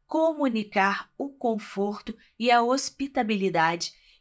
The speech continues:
que os italianos, como ninguém, sabem.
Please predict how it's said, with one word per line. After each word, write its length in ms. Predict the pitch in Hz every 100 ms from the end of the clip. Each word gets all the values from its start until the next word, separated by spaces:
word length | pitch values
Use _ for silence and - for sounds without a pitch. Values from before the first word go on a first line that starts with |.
| _
que 400 | - 247 247 247
os 220 | 233 220
italianos, 800 | 226 226 202 190 175 170 175 -
como 320 | - 277 269
ninguém, 540 | 233 208 185 185 185 -
sabem. 680 | - - - 165 147 131 127